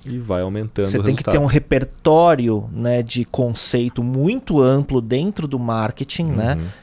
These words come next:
Speaker 2: De entender de marketing, entender de plataforma, entender de dados e tudo mais, e saber ter esse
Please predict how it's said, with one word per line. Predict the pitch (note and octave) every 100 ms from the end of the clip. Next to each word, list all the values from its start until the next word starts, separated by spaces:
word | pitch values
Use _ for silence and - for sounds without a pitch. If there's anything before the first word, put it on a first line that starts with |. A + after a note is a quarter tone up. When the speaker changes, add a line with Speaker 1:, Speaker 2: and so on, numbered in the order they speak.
| -
Speaker 2:
De | G#2+ A#2 A2
entender | B2+ B2+ A#2+ C3
de | C3+
marketing, | B2+ A#2 A#2 - -
entender | A#2 G#2+ G#2+ B2
de | B2+
plataforma, | B2+ A#2+ B2+ - A#2 A2
entender | A2 G#2+ G#2 G#2+
de | B2
dados | A#2 A#2 A#2 B2 C3 A2+
e | A#2
tudo | A#2 A#2+
mais, | A2+ A#2 C3
e | C3+
saber | - B2 A2+ A#2+ D#3+
ter | -
esse | D3 -